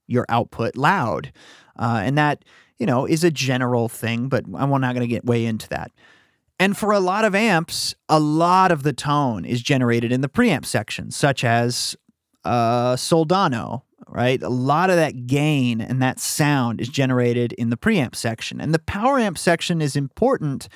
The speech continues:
but not as important as the preamp section, versus something like a Vox A C thirty, which uses E L eighty-four power tubes. And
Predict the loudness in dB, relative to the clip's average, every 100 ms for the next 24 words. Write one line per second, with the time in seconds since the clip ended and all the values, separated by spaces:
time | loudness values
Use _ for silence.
0 | -20 -20 -20 _ _ 2 2 2 0 2
1 | 2 2 4 4 4 0 0 -2 0 -2
2 | -2 -6 0 2 2 -2 -6 -6 -6 -12
3 | -14 -16 -20 -20 -20 -20 _ -6 2 4
4 | 4 2 0 2 0 0 0 0 -2 0
5 | 2 2 0 -2 -2 -2 2 2 2 -4
6 | -4 -4 -2 -4 -4 0 2 2 0 -6
7 | -2 0 0 2 2 2 0 0 -4 0
8 | 2 2 0 0 -4 -2 -2 0 -4 -8
9 | -6 2 2 2 -2 -2 -2 -4 -12 -20
10 | -20 -20 _ _ _ -2 2 2 0